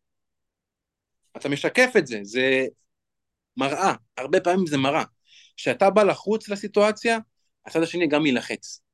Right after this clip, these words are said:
במיוחד עם נשים, שזה מראה. אה, וכשאתה בא רגוע ונינוח, עם חיוך, אה, בסדר, קורה לי גם, אני גם, אה, לפעמים ככה קצת, אה, מגמגם, אבל, אה,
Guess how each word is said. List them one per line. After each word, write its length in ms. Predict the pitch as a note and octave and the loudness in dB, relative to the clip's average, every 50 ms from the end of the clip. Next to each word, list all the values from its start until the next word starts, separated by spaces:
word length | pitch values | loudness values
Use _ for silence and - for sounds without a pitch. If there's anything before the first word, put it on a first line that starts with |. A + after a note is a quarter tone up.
| _ _ _ | _ _ _
במיוחד 340 | G#2+ G#2+ G#2+ G#2+ - D#3+ D#3+ | -6 -6 -2 0 2 2 4
עם 120 | D#3 D3+ | 4 2
נשים, 240 | D3 C#3 - E3 C#3 | 2 0 0 -2 -2
שזה 200 | - A#2+ G#2+ A2 | -2 -2 0 0
מראה. 220 | A2 A2+ B2+ C3 G#2+ - _ _ _ _ _ _ _ _ _ _ _ _ _ _ _ _ _ _ _ _ _ _ _ _ _ _ _ _ _ _ - G#2+ | 2 2 0 0 -2 -6 _ _ _ _ _ _ _ _ _ _ _ _ _ _ _ _ _ _ _ _ _ _ _ _ _ _ _ _ _ _ -4 -2
אה, 400 | A#2 A#2 A#2 A#2 A2+ A2 G#2+ G#2+ G2+ G2 - | 0 2 4 4 4 4 4 2 -2 -2 0
וכשאתה 800 | A#2 A#2 A#2+ A#2 - _ - - - - - C#3 B2 - F3+ F3 | 0 0 0 0 -4 _ -16 -12 -4 0 2 2 4 4 4 4
בא 100 | F3 G3 | 4 2
רגוע 420 | E3+ D#3 C3+ - C3+ D#3 F3 F3+ D3+ | 2 0 -2 -2 -2 0 0 0 0
ונינוח, 640 | C#3+ C#3 C3 B2 B2 C#3+ E3+ G3 G#3+ G#3+ - - - _ _ _ _ _ _ _ - | -2 -4 -4 -4 -4 -2 -2 -2 -2 -2 -6 -12 -20 _ _ _ _ _ _ _ -20
עם 120 | A2+ A2 | -20 -18
חיוך, 580 | G#2 - - B2+ C#3 E3+ G3 G3 F3+ - - _ _ _ _ _ _ - | -16 -10 -4 0 2 4 4 4 2 -2 -8 _ _ _ _ _ _ -16
אה, 140 | F#3 F#3 E3 | -14 -14 -14
בסדר, 360 | - - - - F3 D#3 C3+ G#2+ G2+ - _ _ | -14 -12 -8 -6 -4 -4 -4 -4 -6 -10 _ _
קורה 240 | - A#2 A#2+ C3+ D#3 | -4 0 2 2 2
לי 140 | - G#2+ G2+ | 2 0 0
גם, 240 | A#2 B2 A2+ G2+ | -2 -2 -2 -2
אני 180 | F#2+ F#2+ G2 G2 | -4 -6 -8 -8
גם, 240 | G2 A2 A2+ A#2 A2+ | -10 -10 -10 -8 -6
אה, 60 | A2 G#2 G2 F#2+ F#2 F2+ F#2 F#2+ - _ _ - | -6 -6 -6 -8 -10 -14 -20 -20 -20 _ _ -14
לפעמים 280 | G#2 - - G2 G2+ | -12 -8 -6 -4 -4
ככה 200 | G2 - - - | -4 -6 -10 -14
קצת, 320 | G2 - - G#2 G2 - - | -14 -10 -8 -8 -4 -2 0
אה, 80 | A2 | 0
מגמגם, 640 | A2 G2+ G2 G2 F#2+ F#2 - C3 C#3+ C#3+ C3 A2+ G#2 | 0 0 -2 -4 -6 -4 -2 0 0 0 0 -2 -6
אבל, 320 | G2 F#2+ F#2 F#2+ F#2 F#2 F#2 | -6 -4 -4 -4 -6 -6 -8
אה, 320 | F#2 F#2 F#2 F2+ F#2 F2+ | -8 -8 -10 -10 -14 -16